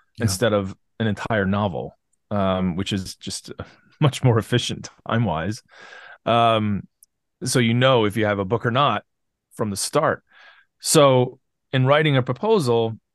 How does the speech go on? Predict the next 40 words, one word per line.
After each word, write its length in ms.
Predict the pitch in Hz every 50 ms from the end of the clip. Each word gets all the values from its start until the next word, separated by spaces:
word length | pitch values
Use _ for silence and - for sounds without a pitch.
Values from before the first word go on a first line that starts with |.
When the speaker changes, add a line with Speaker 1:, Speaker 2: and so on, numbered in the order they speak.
| _ _ _ _ _ _ _ _ _ _ _ _ _ -
Speaker 2:
or 80 | 131 113
coming 280 | - 151 143 139 131
up 140 | 131 123 127
with 100 | 120 107
a 40 | 117
concept, 580 | - - 170 214 226 - - 98 87 90 - 113
I 20 |
mean, 140 | 123 127 127
there 100 | 123 110
has 260 | 127 135 143 139 -
to 80 | - 131
be, 140 | 110 110 107
you 180 | 107 95 113 127
have 160 | 139 180 175
to 60 | - 143
be 120 | 147 143
able 120 | 131 131
to 60 | 117 95
articulate 520 | 90 - - - 143 - 117 95 87 92
what 220 | 95 104 107 -
the 80 | - 85
problem 500 | - - - 80 78 127 143 98 76 64 -
is. 200 | - - - - _ _ _ _ _ - - - _ _ -
You 60 | 117
know, 80 | 117
I'm 100 | 113 113
never, 300 | 131 147 147 143 143 139
I 60 | 131 131
was 120 | 135 131
never 220 | 156 180 175 180 160
going 120 | 143 135
to 60 | 127
be 100 | 117 117
able 140 | 113 101 98
to 60 | 98
sell 680 | - - - - 131 120 123 117 107 98 92 92 - - _ _ _ _ _ -
an 100 | - 117
Ireland 520 | 113 110 117 123 123 123 117 110 104 101 90
book 340 | 98 95 92 - _ - _ _ _ -
to, 800 | - - 117 107 104 101 101 98 95 92 92 90 87 92 90